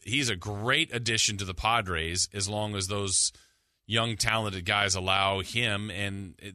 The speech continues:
allow him to do his thing and let him manage that team. And I just think this is, a-, as many times as the A's have moved on from players too early, th-, th-, this is,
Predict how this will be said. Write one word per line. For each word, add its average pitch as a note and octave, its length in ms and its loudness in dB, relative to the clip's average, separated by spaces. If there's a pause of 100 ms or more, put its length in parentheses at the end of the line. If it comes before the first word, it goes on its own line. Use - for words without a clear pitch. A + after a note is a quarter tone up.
(120)
allow A2 400 0
him A#2 180 0
to A2+ 80 -4
do A2+ 180 0
his B2 180 2
thing B2+ 320 0
and G2+ 140 -6
let G#2 160 0
him G#2+ 140 -2
manage G#2+ 340 0
that G#2 160 0
team. C3 400 -2 (920)
And G#2 120 -4
I G#2 60 -2
just G2+ 180 -4
think A2 180 -4
this A#2+ 240 2
is, - 260 2 (1000)
a-, A#2+ 160 -2
as B2 200 2
many D#3+ 200 2
times D3 360 2
as A#2+ 80 2
the A#2+ 160 2
A's B2+ 260 4
have A2 140 -2
moved A#2 320 0
on A2 280 2
from F#2+ 360 -2
players A#2+ 720 2
too A#2+ 240 0
early, B2+ 420 2 (760)
th-, G#2 160 -10
th-, G#2 280 -6
this G#2 280 2
is, F#2 260 2